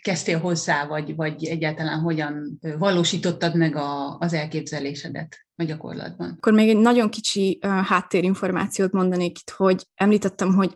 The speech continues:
Speaker 2: nagyon nem tudtam, hogy mit szeretnék tanulni. Tehát azt tudtam, hogy nemzetközit, mert nagyon szerettem angolul beszélni, nagyon szerettem a kultúrákat, utazni, és ezért mentem erre. De éreztem azt, hogy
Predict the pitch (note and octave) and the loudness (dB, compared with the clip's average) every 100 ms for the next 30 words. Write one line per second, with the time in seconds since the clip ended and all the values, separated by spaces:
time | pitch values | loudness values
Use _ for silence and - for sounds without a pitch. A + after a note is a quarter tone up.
0 | _ G3 G#3 G#3 A3 C#4 D4+ - F#3 - | _ 2 4 4 6 6 6 2 -10 -2
1 | E3+ F3 E3 E3+ D#3 - - _ - E3+ | 0 2 2 2 0 -4 -18 _ -6 -2
2 | - - F3 - F3+ E3+ E3+ G#3 A#3 B3 | -2 -2 -2 0 2 2 2 2 2 2
3 | G#3 F3+ F3 F#3 F#3+ G3 - G3 G3+ F#3+ | 2 4 4 2 2 -2 -2 0 0 0
4 | F#3 F3+ F3 - E3+ - E3 D#3 F3+ F3+ | 0 0 -2 -4 -4 -2 -2 0 2 4
5 | F3+ F3 F3+ - E3 F3+ F3 - F3 - | 4 4 0 0 0 2 0 -2 -4 -4
6 | E3+ F3 F#3 F3+ F#3 E3 E3 F#3 F3+ F3+ | -6 0 2 2 2 0 0 0 2 0
7 | F3+ F#3 F#3 - - - - F#3 G3 F3+ | 2 0 0 -10 -18 -20 -4 2 4 4
8 | F3+ F3+ F#3+ F3 E3 E3+ F3+ - F3 F#3 | 4 2 2 2 2 0 -4 -2 0 2
9 | F#3 - _ B3 F#3 - F#3+ G3+ - G#3+ | 0 -6 _ 4 4 2 2 2 2 0